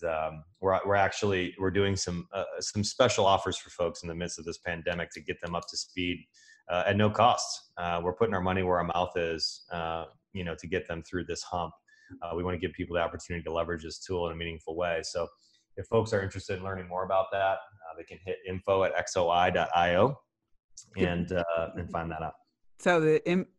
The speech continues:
Speaker 2: it's X O I dot I O's info at
Speaker 1: Yep, that's right.
Speaker 2: X O I dot I O. And, you know,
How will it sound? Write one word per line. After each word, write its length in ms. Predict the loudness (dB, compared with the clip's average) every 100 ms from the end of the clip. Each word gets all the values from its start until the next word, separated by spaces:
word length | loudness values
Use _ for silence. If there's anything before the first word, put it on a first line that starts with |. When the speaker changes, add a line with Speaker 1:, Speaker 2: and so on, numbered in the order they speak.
| _
Speaker 2:
it's 320 | -6 -4 -4 -4
X 220 | -4 2
O 120 | 4
I 200 | 6 6
dot 300 | 4 2 4
I 200 | 2 2
O's 400 | 0 0 -4 -10 _
info 380 | 2 6 4 6
at 380 | 4 4 -2 -16 _ _ _ 4
Speaker 1:
Yep, 120 | 6
that's 380 | 6 4 2 4
right. 120 | 4
Speaker 2:
X 80 | 4 -2
O 40 |
I 20 |
dot 40 | -4
I 220 | 0 0 0
O. 160 | -4 -12 -18 -16 -18 -18 -2
And, 380 | 4 4 4 0
you 120 | 2
know, 240 | 4 4